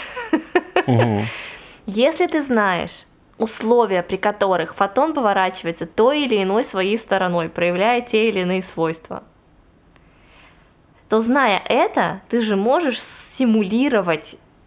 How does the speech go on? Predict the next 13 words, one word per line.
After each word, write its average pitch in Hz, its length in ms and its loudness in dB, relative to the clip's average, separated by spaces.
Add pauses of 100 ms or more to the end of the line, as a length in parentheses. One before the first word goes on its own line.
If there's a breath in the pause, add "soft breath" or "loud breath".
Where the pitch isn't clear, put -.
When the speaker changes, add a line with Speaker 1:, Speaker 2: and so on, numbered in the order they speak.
(220)
Speaker 1:
его 208 260 0
поведение. 196 840 0
То 190 100 -4
есть 196 140 -8
там 254 200 2
уже 233 160 2
нет 269 220 2
никакой 233 380 0
квантовой 226 500 2
неопределенности, 190 1000 0
там 196 220 0
абсолютная 302 500 0
определенность. 208 800 -2